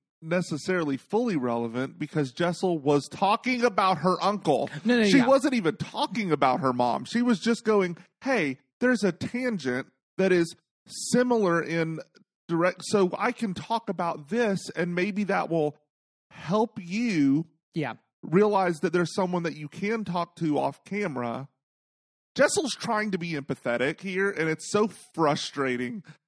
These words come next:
Speaker 1: to see Sai, like, shit on her the whole time.
Speaker 2: I mean, it's obvious, like, Sai needs therapy. Like,
Speaker 1: Uh,
Speaker 2: like,
Speaker 1: <laughs>
Speaker 2: <laughs> like, it's, it's, it's very clear to me that, like, she doesn't have an understanding of how to be, like,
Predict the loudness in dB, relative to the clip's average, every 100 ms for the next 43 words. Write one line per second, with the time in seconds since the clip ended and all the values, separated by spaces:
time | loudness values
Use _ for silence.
0 | _ _ 0 0 -6 -4 2 4 4 0
1 | -4 -10 -4 2 2 2 0 -2 -2 -2
2 | -2 -2 0 2 2 0 -2 2 2 2
3 | 2 0 0 -4 -2 0 2 2 -2 -4
4 | -6 -10 -8 -6 -6 -10 -16 -16 _ _
5 | 2 2 2 2 2 0 -4 -10 -6 -2
6 | 0 0 -2 -2 -6 _ _ -16 -8 0
7 | 0 2 -2 -2 -2 -2 -4 -12 -4 -4
8 | 0 0 2 0 -2 -2 0 -2 -4 -6
9 | -8 -8 -10 -10 -6 -6 -6 -6 -8 -8
10 | -12 -12 -14 -12 -12 -14 -10 -10 -10 -14
11 | -12 -12 -12 -14 -20 _ _ _ -2 -2